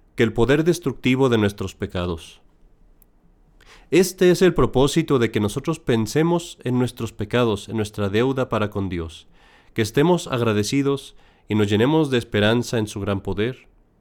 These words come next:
que podamos entender que en esta santa temporada de la Cuaresma es importante que ayunemos y que vengamos a misa,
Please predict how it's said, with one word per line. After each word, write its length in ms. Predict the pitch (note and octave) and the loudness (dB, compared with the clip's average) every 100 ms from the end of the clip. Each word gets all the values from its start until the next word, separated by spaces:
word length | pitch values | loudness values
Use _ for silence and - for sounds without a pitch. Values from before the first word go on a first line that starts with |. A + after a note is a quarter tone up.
| _ _ _ _ _ - - - - | _ _ _ _ _ -20 -20 -20 -8
que 100 | C3 | -2
podamos 380 | B2 D3+ G3+ | 2 4 4
entender 640 | G3+ F3+ C#3+ C3 C3 B2+ B2 | 4 4 2 4 4 4 2
que 260 | A2 G#2+ | 2 4
en 120 | A2 C#3 | 4 2
esta 460 | E3 - F3 E3+ | 0 0 2 0
santa 440 | - C3+ C#3+ C#3+ C#3 | -2 0 0 0 -2
temporada 480 | A2+ G#2 G#2+ A2+ | -4 -2 0 0
de 80 | G#2+ | 0
la 120 | G2 | -2
Cuaresma 580 | F#2+ G2 A#2+ C3 D3+ E3 _ _ _ _ _ _ _ - - _ - | -2 -2 -2 -2 -6 -8 _ _ _ _ _ _ _ -20 -20 _ -6
es 160 | G#2+ | 0
importante 600 | F3+ E3+ C#3 D3 D3+ F3+ | 2 2 2 2 2 0
que 120 | F3 | 0
ayunemos 760 | D3 A#2 B2 C3+ F2+ - - - _ - | 2 4 4 2 0 -8 -18 -20 _ -14
y 60 | |
que 160 | G#2+ A#2 | -2 0
vengamos 460 | B2 C3 F3+ F3 | 2 2 2 0
a 40 | B2+ | 0
misa, 460 | B2 A#2+ F#2 F#2 | 0 -2 -8 -12